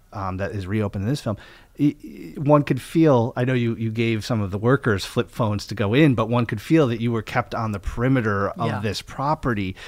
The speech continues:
Speaker 1: Um, uh, so I, I feel like we should go back to that film because,
Speaker 2: Sure.
Speaker 1: because that has to be at the heart of this, right? Is, is, is, is you found a way to make that film about the closing of this plant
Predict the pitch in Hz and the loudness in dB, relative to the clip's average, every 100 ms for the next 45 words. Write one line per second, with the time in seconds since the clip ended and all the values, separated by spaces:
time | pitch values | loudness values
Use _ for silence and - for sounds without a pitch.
0 | - - - 131 123 117 120 - 131 135 | -18 -20 -8 -4 -2 -2 -4 -6 -6 -4
1 | 139 127 139 - - - - - 120 - | -4 -4 -8 -14 -18 -18 -18 -12 -6 0
2 | 135 120 117 113 117 104 110 113 - 98 | 0 0 -2 -2 -2 0 -2 -2 -6 -4
3 | 110 139 - 120 104 98 110 120 196 165 | -2 -2 0 0 2 0 0 2 2 0
4 | 135 120 120 101 120 113 113 104 113 104 | -4 -4 -4 -2 -2 0 -2 -4 -6 -6
5 | 92 92 - 170 185 110 95 - 110 120 | -8 -8 0 0 0 -2 -6 -2 -2 -2
6 | 117 104 107 104 - - - - - - | -2 -6 -8 -12 -14 -20 -20 -20 -18 -4
7 | 127 123 120 - 131 120 110 151 156 123 | -2 0 -4 -8 -6 -4 2 2 2 -2
8 | - 151 156 123 120 110 107 110 117 143 | 0 2 2 2 0 0 0 0 0 0
9 | - - - 107 107 - - 196 139 104 | -2 -12 -12 -6 -4 -2 0 2 2 0
10 | 104 - - - 135 135 117 101 95 92 | -4 -6 -12 0 2 2 2 -2 -4 -10
11 | - - 262 196 107 | -10 -4 0 0 0